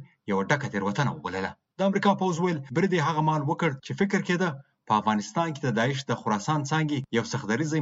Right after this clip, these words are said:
ممکن د کابل هوایي ډګر ته نږدې د تختلې د عملیاتو پر مهال چې په زغرده روان وو، یو بم ته چاودنه ورکړي.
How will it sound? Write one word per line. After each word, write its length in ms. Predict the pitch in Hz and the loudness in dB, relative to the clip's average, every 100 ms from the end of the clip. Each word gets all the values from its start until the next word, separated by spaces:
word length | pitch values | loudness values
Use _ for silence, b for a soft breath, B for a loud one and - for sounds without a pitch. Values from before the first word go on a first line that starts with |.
| 120 | 2
ممکن 280 | 131 135 214 | 0 2 2
د 80 | 117 101 | 2 0
کابل 200 | 101 127 | 0 0
هوایي 220 | 101 98 | 0 -2
ډګر 180 | 104 170 151 | 0 0 0
ته 40 | 113 | 0
نږدې 280 | 98 196 151 - 98 | 0 0 0 -2 -4
د 20 | 98 | -4
تختلې 340 | - - 120 135 131 | -4 -4 0 2 2
د 20 | 110 | 0
عملیاتو 360 | 98 110 127 - | 0 0 -2 -2
پر 80 | 101 | -2
مهال 240 | 98 139 107 - | 0 0 -2 -6
چې 60 | 104 | -6
په 60 | 98 98 | -4 0
زغرده 280 | 147 135 107 | 0 0 0
روان 220 | 98 185 | 2 4
وو، 200 | 202 147 - 98 | 4 0 -4 -6
یو 80 | 87 | -2
بم 120 | 123 101 | -2 -2
ته 60 | 95 | -4
چاودنه 300 | 95 95 110 - | -4 -2 -4 -6
ورکړي. 320 | 87 - | -6 -6